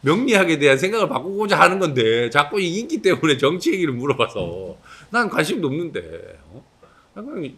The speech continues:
투표나 꼭 하세요, 제발. 어, 투표 안 하고 자꾸 불만 가지는 거는 저는 그건 되게 잘못됐다고 생각합니다. 왜냐면 어마무시하게 큰 권한 중에 하나예요. 내가 열심히 일해서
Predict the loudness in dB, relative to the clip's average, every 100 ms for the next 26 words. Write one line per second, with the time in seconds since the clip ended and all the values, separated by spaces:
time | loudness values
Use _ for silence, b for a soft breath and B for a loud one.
0 | _ -20 -6 0 2 2 0 -6 -6 -4
1 | -4 -2 -2 0 0 0 0 -2 -4 -6
2 | -8 -4 -4 -2 -4 -8 -12 -12 -8 -6
3 | -2 -2 -4 -8 -8 -8 -8 -10 -8 -6
4 | -6 -8 -12 -12 -12 -10 -12 -16 -20 _
5 | _ b b b b -4 -2 -2 -4 -10
6 | _ _ _ _ _ _ _ 0 0 0
7 | 0 2 0 0 -4 -4 -4 -6 -16 _
8 | _ -4 -2 0 -4 -6 -8 -8 -8 -8
9 | -10 -14 -8 -4 0 2 2 0 -4 -4
10 | -4 -4 -2 -2 -4 -12